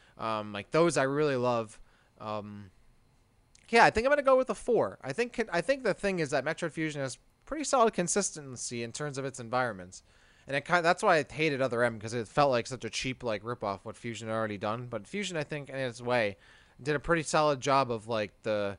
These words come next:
recreating environments on, like, a ship trope that s-, sci-fi does sometimes, and it made sense in the context of the story, and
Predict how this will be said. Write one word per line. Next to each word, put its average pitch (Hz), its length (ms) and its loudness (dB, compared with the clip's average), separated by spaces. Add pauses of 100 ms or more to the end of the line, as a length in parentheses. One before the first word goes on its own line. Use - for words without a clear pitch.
(540)
recreating 151 840 0
environments 135 760 0
on, 123 160 -2
like, 117 160 -4
a 107 100 -4
ship - 460 -4
trope 110 400 -2
that 107 160 -4
s-, - 60 -12
sci-fi 117 600 -4
does 107 200 -2
sometimes, 110 640 -8
and 104 180 -12 (400)
it 139 140 -6
made 135 200 2
sense 151 400 0
in 143 100 -6
the 135 60 -4
context 135 480 -4
of 120 60 -10
the 107 80 -10
story, 170 560 4 (420)
and 107 520 -6